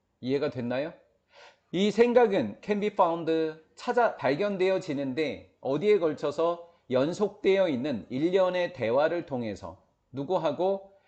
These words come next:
기업, 대학, 비영리단체 지도자, 그리고 이 사람들은 출간된 대화야. 이 대화는 출간된 거고, 주마다, 위클리니까 주마다,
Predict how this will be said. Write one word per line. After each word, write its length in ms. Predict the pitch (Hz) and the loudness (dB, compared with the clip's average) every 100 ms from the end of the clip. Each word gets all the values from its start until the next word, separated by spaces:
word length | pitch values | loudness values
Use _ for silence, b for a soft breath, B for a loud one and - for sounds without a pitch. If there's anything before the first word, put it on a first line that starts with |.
| B _ | B _
기업, 520 | - 156 175 175 - | -2 2 2 0 -4
대학, 600 | 147 143 165 180 - - _ _ | 0 2 2 2 -4 -20 _ _
비영리단체 1120 | - 147 165 165 165 156 151 - 151 147 143 | -4 -2 -2 -2 -2 -2 -4 0 0 2 -2
지도자, 680 | 131 127 127 127 160 175 175 - _ _ _ _ - | -6 -6 -6 0 2 2 -2 -10 _ _ _ _ -6
그리고 640 | 123 127 170 208 - _ _ _ _ - | -4 -2 0 -2 -6 _ _ _ _ -6
이 140 | 147 | 0
사람들은 520 | 196 196 185 175 175 | 4 6 4 0 -4
출간된 720 | 160 220 202 202 170 170 165 | -6 -6 -4 -4 -2 -4 -4
대화야. 500 | 143 120 120 120 151 | -2 -2 0 -2 -4
이 140 | 131 123 | -4 -4
대화는 340 | 143 139 135 | -2 -2 -4
출간된 560 | 135 165 170 165 135 120 | -6 -8 -6 -6 -6 -4
거고, 460 | 117 131 208 214 - | -4 0 0 -2 -8
주마다, 640 | - 151 147 107 90 - _ _ - | -6 -2 0 -2 -6 -12 _ _ -10
위클리니까 500 | 127 156 127 107 101 | -10 -8 -8 -8 -10
주마다, 680 | - 110 107 156 196 - | -10 -10 -4 -4 -4 -8